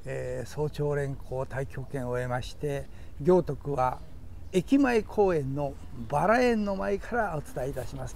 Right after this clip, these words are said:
今日はバラがですね、最盛期ですね、最盛期。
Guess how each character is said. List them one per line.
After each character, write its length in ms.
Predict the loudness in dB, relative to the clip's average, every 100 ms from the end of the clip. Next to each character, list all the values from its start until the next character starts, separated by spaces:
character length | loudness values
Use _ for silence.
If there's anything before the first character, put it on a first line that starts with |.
| 2
今 160 | 4
日 60 | 4
は 140 | 2
バ 160 | -2 -2
ラ 120 | 0
が 120 | 2
で 120 | 2 0
す 80 | -6
ね、 180 | -8 -8 -8 -10 -10 -10 -10
最 300 | -6 4 4
盛 180 | 8 6
期 140 | 6
で 80 | -4
す 80 | -4
ね、 60 | -4 -4
最 200 | -2 0
盛 160 | 0
期。 40 | -2